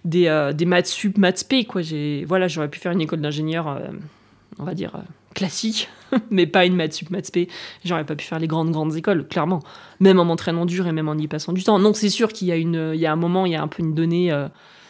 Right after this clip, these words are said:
voilà, physiologique, mais, euh, mais tout ça, c'est, c'est quand même noyé dans beaucoup de culturel. Euh, il y a des gens qui ont grandi à la ville et qui ont découvert la montagne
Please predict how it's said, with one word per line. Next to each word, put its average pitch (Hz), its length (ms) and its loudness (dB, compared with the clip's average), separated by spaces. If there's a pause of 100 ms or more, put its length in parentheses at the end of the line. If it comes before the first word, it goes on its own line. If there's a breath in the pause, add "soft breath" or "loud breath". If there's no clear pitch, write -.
(280 loud breath)
voilà, 160 220 -10
physiologique, 175 680 -6
mais, 156 200 -6
euh, 147 300 -10
mais 156 120 -8
tout 156 180 -12
ça, 208 260 2
c'est, 160 420 -2
c'est 180 160 -4
quand 180 100 -4
même 175 140 0
noyé 190 280 0
dans 185 120 -2
beaucoup 175 240 -6
de - 40 -10
culturel. 190 520 -4 (580 loud breath)
Euh, 160 480 -4
il 160 80 -6
y 202 60 6
a 208 80 4
des 180 140 0
gens 220 200 0
qui 247 140 -6
ont 180 80 0
grandi 170 320 -2
à 170 40 0
la 160 120 -2
ville 247 400 0
et 175 300 -2
qui 175 120 -10
ont 170 80 -4
découvert 196 480 -4
la 180 80 -2
montagne 175 420 -4